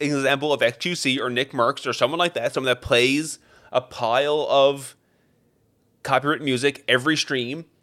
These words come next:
six days a week for ten hours a day. And they can go back, again, they can go back and give these people a thousand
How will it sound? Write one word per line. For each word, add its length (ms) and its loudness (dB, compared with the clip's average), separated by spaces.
six 420 -4
days 260 2
a 80 6
week 460 -6
for 340 2
ten 300 4
hours 340 6
a 60 8
day. 420 6
And 180 -2
they 100 6
can 160 -6
go 120 0
back, 300 2
again, 300 -4
they 120 0
can 140 -8
go 160 2
back 400 -2
and 200 0
give 280 -2
these 240 -6
people 600 -4
a 100 0
thousand 840 2